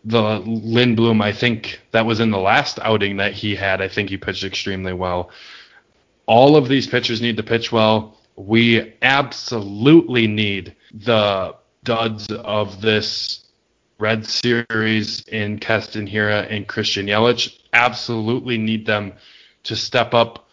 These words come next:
for a series, and if they wanna make a run in the postseason, they need to just step up from here till they're done playing, because we need those guys, and I, I don't think the Brewers make it out of the first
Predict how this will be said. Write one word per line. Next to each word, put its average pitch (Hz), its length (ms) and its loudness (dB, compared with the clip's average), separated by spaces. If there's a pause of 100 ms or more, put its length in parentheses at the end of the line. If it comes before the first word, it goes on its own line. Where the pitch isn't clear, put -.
(200)
for 110 280 -4
a 104 140 -8
series, 127 480 2
and 113 160 -2
if 107 140 -4
they 117 120 2
wanna 117 240 0
make 110 200 0
a 107 40 -2
run 110 180 2
in 113 80 0
the 110 80 -2
postseason, 107 680 -6
they 110 160 2
need 110 200 0
to 104 60 -6
just 98 220 0
step - 320 0
up - 380 -4
from 95 540 -4 (440)
here 117 300 0
till 107 200 0
they're 101 140 -2
done 92 240 -4
playing, 87 380 -8
because 95 560 -4 (440)
we 98 140 -2
need 113 280 2
those 127 260 2
guys, 117 460 2 (520)
and 104 800 -2 (120)
I, 107 240 0 (100)
I 104 120 2
don't 110 360 0
think 113 440 -2 (220)
the 104 140 -4
Brewers 110 720 0 (360)
make 107 280 2
it 107 100 4
out 107 220 4
of 104 120 2
the 107 100 0
first - 800 -2